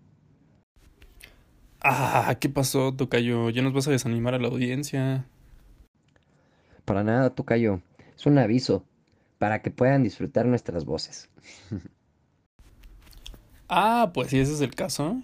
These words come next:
Speaker 1: entonces hay que empezar con los temas, que hoy nos tocan unos temas con nombres poco profesionales, por lo que ando viendo. <laughs>
Speaker 2: Estabas en lo correcto, Tocayo. Y es por eso que hemos tenido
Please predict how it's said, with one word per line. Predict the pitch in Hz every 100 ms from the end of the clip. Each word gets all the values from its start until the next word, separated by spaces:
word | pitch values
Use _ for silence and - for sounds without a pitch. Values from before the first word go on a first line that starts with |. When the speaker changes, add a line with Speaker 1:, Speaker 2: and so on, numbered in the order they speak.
| -
Speaker 1:
entonces | 143 123 135 135
hay | 135 131
que |
empezar | 135 - 127 123
con | 117
los | -
temas, | - 208 233 196
que | - 151
hoy | 135 135
nos | 143 143
tocan | 139 139 139 135 127 123 123
unos | 123 127
temas | - 127 123 120
con | - 123
nombres | 123 120 120 -
poco | 127 120 123 120 - - - - - _ - - - - - - _ -
profesionales, | 131 123 120 127 120 127 202 180
por | - 139
lo | 135
que | 131
ando | 131 143
viendo. | 131 127 143
<laughs> | 139 - - 175 - - _ - - _ - _ _ _ _ _ _ _ _ _ _ _ _ _ _ _ _ _ _ _ -
Speaker 2:
Estabas | - 107 120
en |
lo | 113 -
correcto, | 95 117 120 95
Tocayo. | - - 85 82 65 - _ _ _
Y | 110
es | 123
por | - 135
eso | 139 139
que | 139
hemos | 131 135
tenido | - 110 123 135